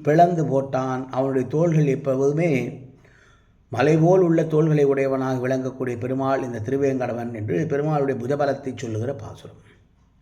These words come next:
குதிரை வடிவாய் வந்த கேசியை அவனுடைய வாயை பிளந்தான்.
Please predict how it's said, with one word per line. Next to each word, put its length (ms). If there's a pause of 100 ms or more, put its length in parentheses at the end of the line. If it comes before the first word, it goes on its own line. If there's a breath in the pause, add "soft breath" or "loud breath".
(760 soft breath)
குதிரை 300
வடிவாய் 400
வந்த 200
கேசியை 920 (400)
அவனுடைய 300
வாயை 300
பிளந்தான். 640